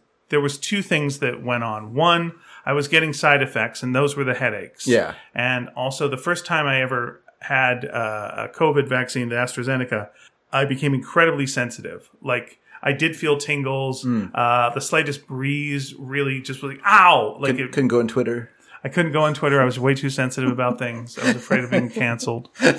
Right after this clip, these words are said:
Speaker 1: Uh, and yeah, and then things got a little s-, uh, like, then, so it got to the point where I was like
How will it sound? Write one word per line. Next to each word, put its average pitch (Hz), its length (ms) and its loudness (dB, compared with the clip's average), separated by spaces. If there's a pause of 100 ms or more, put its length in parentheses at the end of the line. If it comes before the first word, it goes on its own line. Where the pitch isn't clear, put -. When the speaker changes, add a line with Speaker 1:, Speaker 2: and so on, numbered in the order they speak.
(1600)
Speaker 1:
Uh, 139 640 4 (200)
and 170 180 -2
yeah, 208 320 6
and 151 80 -2
then 262 200 2
things 269 240 0
got 226 120 2
a 202 80 0
little 180 160 -2
s-, - 140 -12
uh, 170 180 -4 (100)
like, 160 300 0 (400)
then, 196 280 2 (140)
so 170 540 2
it 214 80 4
got 226 160 8
to 220 60 -2
the 190 60 -2
point 190 260 0
where 170 100 4
I - 20 6
was 151 100 2
like 151 300 4